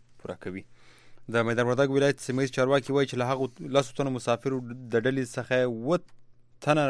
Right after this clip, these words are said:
راخوشي کړي دي چې تېره ورځ د دولت وسلوالو مخالفینو د کابل بېسود د ولسوالۍ په لاره کې له موټره څخه کښته کړي وو او له ځانه سره یې وړي وو. د امریکا متحده ایالاتو چارواکي وایي چې یو شل کلن مشکوک کس یې د واشنګټن ایالت په یو مارکیټ کې د ډزو په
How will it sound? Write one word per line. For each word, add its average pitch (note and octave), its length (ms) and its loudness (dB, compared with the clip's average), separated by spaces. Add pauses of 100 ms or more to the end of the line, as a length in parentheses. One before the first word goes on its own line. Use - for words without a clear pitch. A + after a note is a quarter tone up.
راخوشي G#2+ 380 -2
کړي A3 180 0
دي G#3 140 0
چې D#3 120 -8
تېره D#3 200 2
ورځ D3+ 160 2
د B2 100 -10
دولت C3 260 4
وسلوالو B2 400 0
مخالفینو A2 500 -2 (520)
د A#2+ 160 4
کابل C#3+ 300 4
بېسود D#3 220 0 (140)
د C3+ 80 2
ولسوالۍ B2+ 520 0
په B2+ 100 4
لاره B2 260 4
کې A#2+ 100 -4 (120)
له A2 100 -2
موټره G#2+ 340 -6
څخه G#2 140 -12
کښته - 240 -8
کړي D#3 160 -2
وو E3+ 200 -2
او C3+ 60 0 (100)
له A2+ 140 -2
ځانه A#2 220 -2
سره A2 140 -8
یې C3 60 -14 (540)
وړي F2 180 -6
وو. D#2+ 80 -16 (1900)
د - 20 0 (100)
امریکا D#3+ 280 2
متحده F3 180 0
ایالاتو F3 240 2
چارواکي E3 420 2
وایي E3+ 220 4
چې D#3+ 80 -4 (140)
یو D3+ 80 6 (220)
شل C3 160 -6
کلن D3 180 0
مشکوک C#3 320 -6
کس C#3 140 0
یې C3+ 120 4
د B2 80 2
واشنګټن A#2+ 360 -2
ایالت B2+ 260 0
په B2 140 2
یو A#2 180 0
مارکیټ A2+ 400 -2
کې C3+ 120 -4 (180)
د A2+ 180 0
ډزو C#3+ 260 0 (220)
په A2+ 40 4